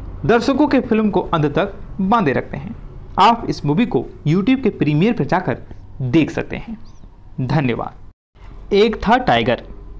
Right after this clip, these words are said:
वर्ष दो हज़ार बारह में रिलीज हुई Action Spy thriller film है, जिसका निर्देशन और सहलेखक कबीर खान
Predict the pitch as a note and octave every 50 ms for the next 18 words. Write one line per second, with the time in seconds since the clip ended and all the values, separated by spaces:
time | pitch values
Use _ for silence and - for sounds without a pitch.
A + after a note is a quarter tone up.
0 | - - - - - - C3+ C#3+ A3 B3+ C4 - D4 A#3 G#3+ A#3 A3+ G#3+ F3+ A#3
1 | A#3 B3+ B3+ - - - B2 B2+ D3+ F#3 G#3 A#3 A3 C#3+ C3 C3 C3+ C#3 C#3 E3+
2 | A3+ F#3 B2+ - - - - - - - - - - F#3+ G#3 G#3+ G#3+ - D4 C#4+
3 | C4+ - - C3+ - - - D3+ C3 C#3 F#3+ F#3+ - - - - - - - C4
4 | C4+ A#3+ E3 - - B2+ B2 B2 B2 B2 - - - - - - - - - -
5 | - - C#3+ - - C#3 B2 A#2+ A#2+ A#2+ D#3 G3+ G3+ A3+ G#3+ - - C3+ B2+ -
6 | - - - A3+ B3 B3 A#3+ A#3 A#3 D#3 C#3 - - - - - - - - -
7 | - C#3+ C#3+ E3 F#3+ F#3+ F#3 - A3 F#3 G3+ A3+ A#3